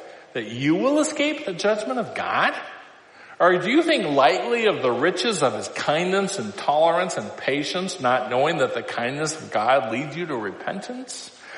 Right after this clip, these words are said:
But because of your stubbornness and unrepentant heart, you are storing up wrath for yourself in the day of wrath and revelation of the righteous judgment of God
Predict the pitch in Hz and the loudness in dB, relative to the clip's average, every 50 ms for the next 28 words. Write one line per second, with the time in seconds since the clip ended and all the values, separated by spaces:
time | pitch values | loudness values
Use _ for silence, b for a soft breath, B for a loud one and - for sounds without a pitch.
0 | B B B B B 185 180 180 202 190 - - 220 214 - - 156 127 131 151 | B B B B B 2 4 4 4 2 4 4 4 4 4 4 0 2 2 2
1 | 185 226 269 - - - - - - 240 214 214 - - 156 135 113 98 92 95 | 4 4 4 2 -2 -4 -6 0 4 4 4 4 2 0 -4 -4 -6 -8 -10 -10
2 | - - 135 135 139 151 - - - 185 214 247 262 254 247 247 233 - - 208 | -10 -6 -6 -4 -4 -4 -6 0 4 4 4 4 4 2 0 0 -2 0 0 0
3 | 185 175 - 160 139 135 - - - 127 110 92 - - - B B B B B | 0 0 -2 -4 -4 -4 -2 2 2 4 4 2 0 -4 -8 B B B B B
4 | B B B - 127 151 185 202 208 185 143 131 143 139 131 - - - - - | B B B -8 -2 0 2 2 2 2 4 4 4 4 2 0 -6 -8 -4 -2
5 | 175 175 180 185 180 180 180 170 139 - 139 143 139 135 139 - - - 139 127 | 0 0 2 2 2 2 2 0 -2 0 4 4 4 4 4 0 -4 -8 -10 -12
6 | 117 - 135 139 139 151 180 202 233 - - - - 196 175 170 170 156 - - | -8 0 0 2 2 2 0 0 -2 -4 -8 -6 -4 -2 2 2 2 2 2 0
7 | 131 110 104 110 107 - - - 131 123 117 113 110 107 - 131 135 151 175 190 | 0 0 0 0 -2 -4 -6 -6 -6 -2 -2 -2 -2 -2 2 4 4 4 6 4
8 | 190 190 170 - 165 151 127 113 113 123 117 104 92 - 92 - - - B B | 4 2 2 0 0 -2 -4 2 2 4 4 4 0 -2 -6 -6 -8 -14 B B
9 | B B B B 127 127 123 120 120 135 - - 196 185 160 139 131 131 - - | B B B B 0 0 2 4 6 6 6 6 4 4 4 4 2 2 -2 -4
10 | - 135 131 127 - - 120 113 107 107 104 98 104 107 110 120 120 - - 131 | -6 -6 -6 -6 -4 -4 -4 -4 -4 -6 -6 -6 -4 -2 -2 -2 -2 -2 -4 -4
11 | 131 127 - - - 113 107 104 104 - 113 110 104 - - 107 - - - 101 | -4 -4 -6 -6 -4 -2 -2 -2 -4 -6 -6 -6 -6 -6 -8 -10 -10 -8 -6 -4
12 | 92 92 90 - 107 95 | -4 -2 -4 -4 -6 -10